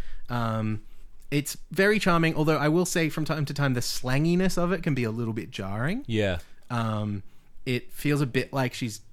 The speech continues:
Speaker 1: trying to keep the energy up, I
Speaker 2: Yeah.
Speaker 1: guess,
Speaker 2: Yeah.
Speaker 1: throughout the writing and, and maybe trying to maintain the same kind of energy that she has on T V in a text form.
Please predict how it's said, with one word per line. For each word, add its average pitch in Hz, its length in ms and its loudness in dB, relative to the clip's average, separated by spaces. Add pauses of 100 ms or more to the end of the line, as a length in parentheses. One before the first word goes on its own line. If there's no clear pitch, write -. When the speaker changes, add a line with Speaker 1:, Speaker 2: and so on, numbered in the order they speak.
(100)
Speaker 1:
trying 127 300 0
to 117 60 -2
keep - 360 -6
the 113 120 -4
energy 120 360 0
up, - 240 -2 (160)
I 151 60 2
Speaker 2:
Yeah. 190 160 4
Speaker 1:
guess, - 320 -8
Speaker 2:
Yeah. 104 180 0
Speaker 1:
throughout 123 240 4
the 127 80 0
writing 123 380 0
and, 123 180 -2
and 123 140 0
maybe 120 200 -2
trying 127 260 -2
to 117 60 -2
maintain 113 380 -4
the 107 100 -4
same 110 560 -4
kind 113 280 -4
of 107 60 -8
energy 104 340 -4
that 101 120 -10
she - 160 -6
has 104 320 -6
on 104 120 -6
T 110 240 -6
V 101 440 -6
in 110 200 -6
a 104 140 -8
text - 440 -6
form. 202 380 -2